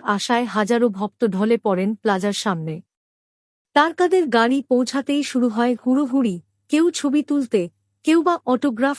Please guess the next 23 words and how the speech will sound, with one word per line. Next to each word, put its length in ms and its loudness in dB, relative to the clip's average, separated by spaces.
নিতে 240 0
হুমড়ি 420 0
খেয়ে 280 2
পড়েন। 320 -2
অতিরিক্ত 500 4
চাপ 380 4
আর 140 6
বিশৃঙ্খলার 800 0
কারণে 400 2
এক 240 0
পর্যায়ে 400 2
ভেঙে 340 0
পড়ে 300 4
পুলিশ 360 0
প্লাজার 420 2
মূল 260 2
ফটক। 400 -4
সৌভাগ্যবশত 1040 0
কেউ 220 4
গুরুতর 480 2
আহত 320 -2
না 220 2
হলেও 320 2